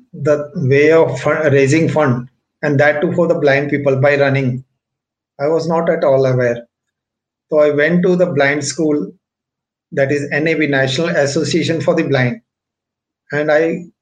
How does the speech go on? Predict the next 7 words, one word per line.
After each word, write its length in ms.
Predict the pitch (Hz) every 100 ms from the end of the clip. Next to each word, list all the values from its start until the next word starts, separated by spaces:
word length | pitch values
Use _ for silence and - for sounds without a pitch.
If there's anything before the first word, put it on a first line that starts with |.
| _ _ _ -
inquired, 500 | 160 143 151 151 143
"What 220 | 147 151
is 200 | 175 165
it, 220 | 170 175 175 -
this 280 | 139 151
all 220 | 180 147 143
about?" 360 | 131 131 -